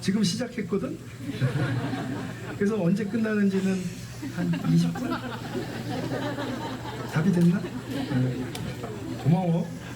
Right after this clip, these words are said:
이십 분 안에 끝내도록 할게요. 그런데 이 물속에 잠기는데 계속 잠겨 있으면은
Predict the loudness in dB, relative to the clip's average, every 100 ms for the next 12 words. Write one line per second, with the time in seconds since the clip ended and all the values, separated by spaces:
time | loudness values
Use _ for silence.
0 | -10 -8 -8 -8 -8 -8 4 6 6 6
1 | 4 4 2 2 4 4 2 0 2 4
2 | 4 2 0 -4 -4 -4 -4 0 4 4
3 | 4 2 0 -2 -10 -10 -10 -10 -10 0
4 | 4 6 4 2 2 2 4 4 4 2
5 | 2 0 0 0 0 0 2 4 4 2
6 | 2 2 4 4 2